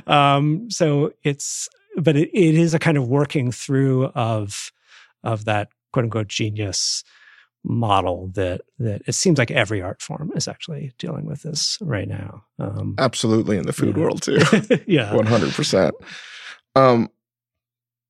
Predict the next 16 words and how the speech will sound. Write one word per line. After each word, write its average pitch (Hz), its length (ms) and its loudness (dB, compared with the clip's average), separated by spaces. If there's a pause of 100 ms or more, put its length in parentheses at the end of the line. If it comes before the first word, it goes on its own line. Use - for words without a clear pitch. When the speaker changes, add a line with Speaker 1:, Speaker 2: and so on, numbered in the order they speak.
(680)
Speaker 2:
a-, - 380 2
as 131 160 4
a 120 40 2
question, 131 480 2
not 123 220 4
to, 107 260 0
to, - 260 -6
to 110 140 0
be 110 140 0
so 110 220 0
reductive 101 520 2
to - 160 -4
a 113 40 -6
food 117 340 -2
critic, - 360 -4 (140)
but 104 220 0